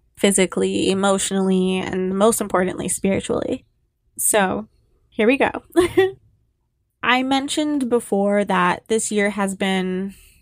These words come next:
insane. I summed that up pretty quickly. My journey began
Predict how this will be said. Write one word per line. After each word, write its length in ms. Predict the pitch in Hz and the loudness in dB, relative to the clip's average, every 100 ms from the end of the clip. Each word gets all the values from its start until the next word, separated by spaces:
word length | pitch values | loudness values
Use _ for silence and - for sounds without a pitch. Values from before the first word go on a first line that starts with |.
| _ - | _ -6
insane. 720 | 208 190 - 190 - - 233 - _ _ _ _ - | -4 0 2 0 -2 -8 -12 -16 _ _ _ _ -4
I 100 | 254 | -2
summed 420 | - 277 302 330 | 0 2 2 2
that 180 | 285 214 | 2 2
up 260 | 208 208 - | 2 0 -4
pretty 280 | 240 220 214 | 0 0 0
quickly. 640 | 226 220 - 233 233 240 - _ _ _ _ _ _ - | -2 -2 -2 -2 -2 -2 -6 _ _ _ _ _ _ -4
My 260 | 240 247 | 2 2
journey 360 | 233 233 254 320 | 4 2 4 4
began 840 | 311 262 214 202 190 190 190 190 | 4 4 2 2 4 4 2 -4